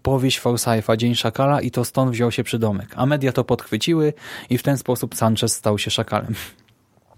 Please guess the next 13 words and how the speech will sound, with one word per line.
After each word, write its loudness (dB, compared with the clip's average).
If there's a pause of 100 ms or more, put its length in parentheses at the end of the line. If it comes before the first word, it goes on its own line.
(140)
I 2
wszystko 2
się 4
wyjaśniło. 2 (760)
Teraz 2
przejdźmy 0
do 2
wątków 0
i -6
ciekawostek 2
związanych 2
z -8
Polską. 2